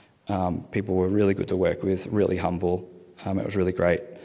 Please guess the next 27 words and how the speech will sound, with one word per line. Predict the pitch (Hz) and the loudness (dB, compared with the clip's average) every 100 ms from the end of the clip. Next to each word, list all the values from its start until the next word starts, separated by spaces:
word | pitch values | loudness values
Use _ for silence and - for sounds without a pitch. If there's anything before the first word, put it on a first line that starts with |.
| - - - - - _ _ _ | -20 -20 -20 -20 -20 _ _ _
And | 120 | 2
then | 110 | 6
the | 120 | 6
last | 135 143 | 4 2
two | 139 | 0
things | 110 107 | 0 -2
that | - | -2
thinking | - 98 95 | -4 -2 0
about | 95 90 | 2 2
is | 90 | 0
just | 101 - | -4 0
more | 95 | 0
generally | 92 95 92 90 90 | 2 0 2 2 0
when | 90 95 | 0 -2
planning, | - 85 82 90 104 - - | -2 -4 -2 -2 -4 -10 -8
um, | 95 90 87 85 87 - - - _ - | -4 -2 0 -2 -4 -8 -18 -20 _ -4
and | 95 | 0
reporting | 95 - 95 90 92 | 2 4 2 4 0
and | 87 | 0
archiving | 92 - 95 98 104 101 - - - | 0 2 2 2 -2 -4 -10 -20 -10
your | - 98 | -2 0
research | 95 90 - | 0 -2 -4
products | 87 90 - - - - _ | -2 -2 -2 -8 -12 -20 _
to | - | -4
consider | 117 - 95 90 | -2 0 2 2
about | 87 85 - | 2 0 -2
some | - 92 90 87 | -2 0 -2 -4